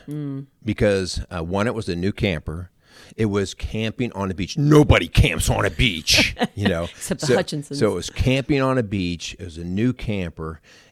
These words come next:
Speaker 2: and just everything was about the beach that
Speaker 1: Mm.
Speaker 2: week. And that was actually the very first time I ever saw the ocean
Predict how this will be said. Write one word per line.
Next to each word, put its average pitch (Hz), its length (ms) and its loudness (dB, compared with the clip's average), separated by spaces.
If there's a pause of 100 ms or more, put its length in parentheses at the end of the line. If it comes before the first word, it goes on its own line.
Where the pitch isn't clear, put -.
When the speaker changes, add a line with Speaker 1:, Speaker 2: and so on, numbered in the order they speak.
Speaker 2:
and 90 500 -4
just 98 440 -4 (100)
everything 120 640 -4
was 90 200 -8
about 87 400 -8
the 82 100 -8
beach 85 600 -10
that 90 160 -6
Speaker 1:
Mm. 160 140 -6
Speaker 2:
week. 139 260 -6
And 113 100 2
that 175 80 6
was 185 100 2
actually 156 300 -2
the 110 80 0
very 104 240 0
first 123 220 -8
time 101 140 -8
I 95 80 -6
ever 90 220 -10
saw 87 200 -6
the 82 160 -8
ocean - 360 -14